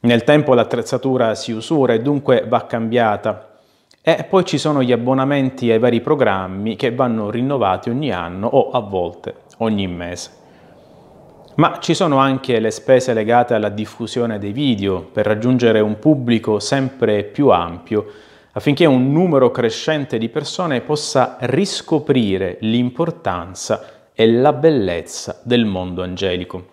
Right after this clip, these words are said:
Ci sono poi anche altri costi di cui magari, cifra alla mano, ti parlerò più approfonditamente in un altro video,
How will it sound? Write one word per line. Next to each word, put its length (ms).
Ci 80
sono 240
poi 240
anche 540
altri 380
costi 640
di 80
cui 240
magari, 520
cifra 440
alla 180
mano, 480
ti 100
parlerò 640
più 180
approfonditamente 1080
in 100
un 120
altro 280
video, 380